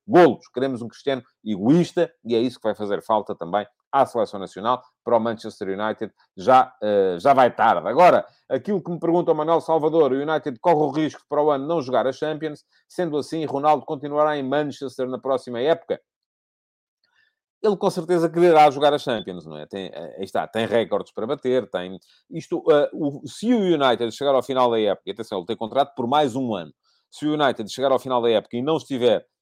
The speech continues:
apurado para a Liga dos Campeões, eh, e há uma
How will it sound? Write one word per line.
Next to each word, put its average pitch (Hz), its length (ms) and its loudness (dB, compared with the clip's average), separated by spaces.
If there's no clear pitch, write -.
apurado 127 580 2
para 120 120 2
a 110 40 2
Liga 95 240 -4
dos - 120 -18
Campeões, 110 540 -10
eh, 90 240 -8
e 113 140 -2
há 104 80 6
uma 107 200 0